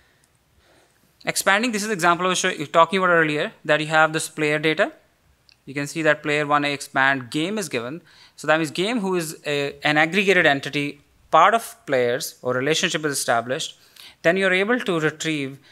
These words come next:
the detail of that right in place itself. So without making an extra call, you'll be able to get the detail right there. Because also, um, the game's entities involved, you also have the detail about navigating to the game, if you want to.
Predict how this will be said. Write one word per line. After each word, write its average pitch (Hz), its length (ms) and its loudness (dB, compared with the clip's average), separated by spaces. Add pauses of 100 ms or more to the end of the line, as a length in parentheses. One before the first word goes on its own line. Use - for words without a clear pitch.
(120)
the 135 220 -4
detail 160 340 -2
of 151 120 0
that 135 280 2 (100)
right 139 240 0
in 131 140 -8
place 120 320 -8
itself. - 400 -14
So - 160 -10
without 143 380 2
making 147 260 0
an 139 80 0
extra 131 300 -4
call, 139 340 -2
you'll 147 200 -6
be 139 100 -4
able 131 140 -4
to 131 60 -6
get 117 240 -6
the 123 80 -12
detail 113 340 -16
right - 200 -20
there. - 140 -20 (600)
Because 214 240 2
also, 226 500 2
um, 147 420 2 (1500)
the 139 80 -4
game's 185 320 -2
entities 180 360 2
involved, 143 440 0
you 156 100 0
also 160 220 0
have 143 240 0
the 135 220 -4 (240)
detail 143 260 -6
about 135 360 0 (100)
navigating 131 500 -4
to 131 80 -12
the 120 100 -8
game, 117 300 -12 (400)
if 147 180 -10
you 143 80 -6
want 120 280 -8
to. - 60 -20